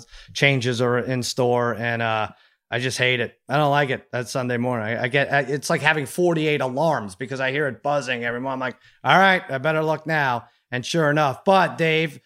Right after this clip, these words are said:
cup half full, whatever your theme is today, um, I agree. I think we should be happy when there's eleven Sunday games, and because it could be four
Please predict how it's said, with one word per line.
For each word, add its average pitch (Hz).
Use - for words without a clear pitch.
cup 180
half 170
full, 202
whatever 165
your 165
theme 185
is 139
today, 127
um, 147
I 165
agree. 160
I 143
think 139
we 147
should 135
be 135
happy 147
when 127
there's 120
eleven 127
Sunday 123
games, 107
and 110
because 113
it 117
could 120
be 101
four 101